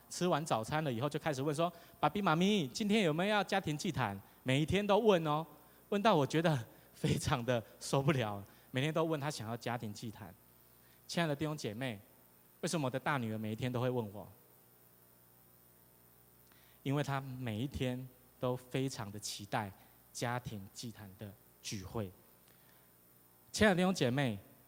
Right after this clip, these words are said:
成功的家庭祭坛就是要这样。每一个家庭当中的人，他都期待家庭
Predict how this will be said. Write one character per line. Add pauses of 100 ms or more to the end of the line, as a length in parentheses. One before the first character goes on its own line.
(240)
成
功
的
家
庭
祭
坛
就
是
要
这
样。 (1120)
每
一
个
家
庭
当
中
的
人，
他
都
期
待 (220)
家
庭